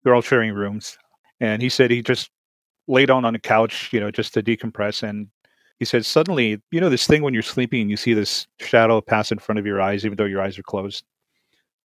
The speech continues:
So he said, "That happened." He opened his eyes, and he just sat up on the couch. And he said,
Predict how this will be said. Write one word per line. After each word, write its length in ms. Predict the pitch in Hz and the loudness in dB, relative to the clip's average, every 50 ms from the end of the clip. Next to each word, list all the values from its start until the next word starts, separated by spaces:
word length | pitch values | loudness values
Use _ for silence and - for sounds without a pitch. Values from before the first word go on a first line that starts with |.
| _ _ | _ _
So 220 | - - 139 120 117 | -4 2 2 2 2
he 120 | 117 131 | 2 -2
said, 220 | - - 143 120 113 | 2 2 2 2 4
"That 160 | 135 135 131 | 2 4 4
happened." 320 | 127 123 120 - 120 110 | 4 2 2 2 0 0
He 60 | 110 110 | 0 0
opened 260 | 117 113 - 117 110 | -2 -2 -2 -4 -4
his 120 | 104 98 | -2 0
eyes, 540 | 117 120 127 110 104 107 107 - - - - _ _ _ - _ _ _ _ _ _ _ _ - | 0 2 2 2 0 -2 -4 -6 -10 -12 -14 _ _ _ -20 _ _ _ _ _ _ _ _ -10
and 160 | 127 113 113 | -8 -6 -4
he 60 | 117 | 0
just 220 | 117 139 131 - - | 2 2 2 4 6
sat 180 | - 127 117 | 4 4 4
up 140 | 117 113 - | 4 -2 -4
on 60 | 110 | -6
the 80 | 107 107 | -6 -2
couch. 320 | - 156 160 147 - - | 0 0 0 0 -2 -4
And 120 | 110 104 104 | -8 -8 -8
he 80 | 107 | -8
said, 280 | 107 - - 113 107 | -6 -4 -2 -2 -4